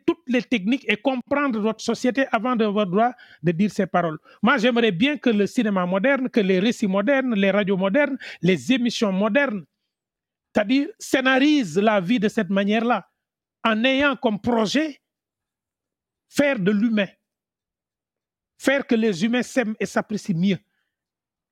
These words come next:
Maintenant, pour ça, il faut le comprendre, hein, c'est que, euh, on a dé-, déstructuré les contes et les récits africains, euh, de l'Afrique de l'Ouest. On s'est rendu compte, il y a plus de, il y a plus de vingt à vingt-cinq schémas différents.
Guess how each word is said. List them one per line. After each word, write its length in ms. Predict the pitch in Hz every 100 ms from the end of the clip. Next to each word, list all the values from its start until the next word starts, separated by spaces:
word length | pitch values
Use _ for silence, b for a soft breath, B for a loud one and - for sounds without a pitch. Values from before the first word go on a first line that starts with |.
| _
Maintenant, 320 | 180 185 220 190
pour 200 | 208 -
ça, 260 | 226 151 _ _ _ _ _ _ _ _ _ _
il 100 | -
faut 160 | 190 214
le 80 | 196
comprendre, 460 | 190 170 202 190
hein, 180 | 156 208
c'est 280 | 254 - 180
que, 60 | 185
euh, 1040 | 180 170 160 180 170 180 175 202 180 180 277
on 220 | 196 202
a 320 | 214 220 240 _ -
dé-, 320 | 151 135 220 -
déstructuré 880 | 147 226 220 - 269 - 247 226 208
les 180 | 190 180
contes 340 | 226 220 -
et 80 | 208
les 200 | 185 175
récits 260 | 185 - 175
africains, 460 | - 175 - 175 B B B -
euh, 220 | 185 185
de 80 | 175
l'Afrique 260 | 185 190
de 80 | 151
l'Ouest. 320 | 175 247 - 220
On 100 | 196
s'est 140 | 196
rendu 260 | 185 185 190
compte, 180 | 247 214
il 60 |
y 60 | 185
a 80 | 180
plus 280 | - 208 185
de, 240 | 208 262 B B B -
il 80 | 180
y 40 |
a 40 | 185
plus 180 | 220
de 80 | 185
vingt 200 | 147 220
à 140 | 196 175
vingt-cinq 400 | 202 - 220 -
schémas 360 | 220 185 160
différents. 380 | 139 156 160